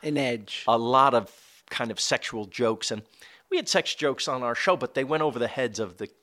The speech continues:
Speaker 2: children, and they weren't ov-, overt, and it wasn't about that.
Speaker 1: Which you could say is the higher order, the higher concept, the, the more challenging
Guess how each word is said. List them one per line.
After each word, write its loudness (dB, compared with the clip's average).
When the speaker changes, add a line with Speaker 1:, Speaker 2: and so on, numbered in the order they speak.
Speaker 2:
children, -2
and -4
they -2
weren't 2
ov-, -6
overt, 4
and -4
it -4
wasn't 4
about 0
that. -8
Speaker 1:
Which -4
you -2
could -6
say 0
is -4
the 0
higher 6
order, 8
the 0
higher 4
concept, -4
the, 0
the -6
more 4
challenging 0